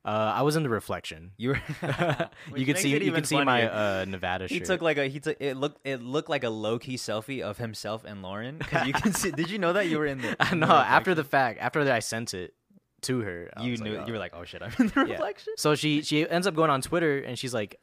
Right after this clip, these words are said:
Speaker 1: "Uh, yo, my new Nike, uh, blazer campaign's out now."
Speaker 2: Mm-hmm.
Speaker 1: So I, I sent her, I tweeted her, "Oh, I spotted you in Harajuku," and I sent the picture.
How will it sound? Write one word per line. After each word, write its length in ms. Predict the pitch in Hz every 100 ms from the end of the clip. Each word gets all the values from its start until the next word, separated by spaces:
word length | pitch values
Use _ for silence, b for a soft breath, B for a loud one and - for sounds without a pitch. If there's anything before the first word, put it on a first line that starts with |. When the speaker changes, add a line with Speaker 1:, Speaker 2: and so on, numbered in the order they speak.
| -
Speaker 1:
"Uh, 380 | 113 110 104 101 -
yo, 200 | 117 117
my 140 | 104
new 440 | 104 104 104 101
Nike, 540 | 101 107 104 107 101 -
uh, 380 | 104 98 95 87
blazer 320 | 85 101 113
campaign's 420 | 120 104 98 98 92
out 200 | 90 85
now." 400 | 101 101 87 80
Speaker 2:
Mm-hmm. 180 | 95 92
Speaker 1:
So 100 | 90
I, 100 | 92 87 -
I 80 | 90
sent 260 | - 101 -
her, 220 | 98 98
I 120 | -
tweeted 300 | 101 123 120
her, 200 | 107 98 92 - _ -
"Oh, 300 | 101 92 87 -
I 120 | 95
spotted 360 | - 98 95
you 80 | 95
in 60 | 92
Harajuku," 500 | 90 87 85 98 101
and 100 | 90
I 60 |
sent 200 | 90 90
the 60 | -
picture. 440 | - 98 - -